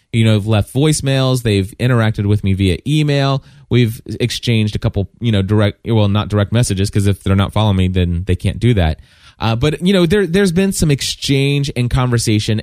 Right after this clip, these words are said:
and these people, you know, are, are people that I've, I know well enough. You know, it, matter of fact, if I, typically,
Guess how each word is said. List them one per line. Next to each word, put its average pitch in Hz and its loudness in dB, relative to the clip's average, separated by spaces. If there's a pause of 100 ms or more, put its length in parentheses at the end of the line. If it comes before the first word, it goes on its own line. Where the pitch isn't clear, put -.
and 113 -2
these 156 -2
people, 127 0 (260)
you - -4
know, 147 2
are, 156 2
are 151 0
people 165 -2
that 160 0
I've, 147 -2
I 160 0
know 156 2
well 143 0
enough. 131 -4 (180)
You 123 0
know, 131 2
it, 143 -2
matter 190 2
of 160 0
fact, 147 0 (240)
if - 0
I, 175 -2 (300)
typically, 143 2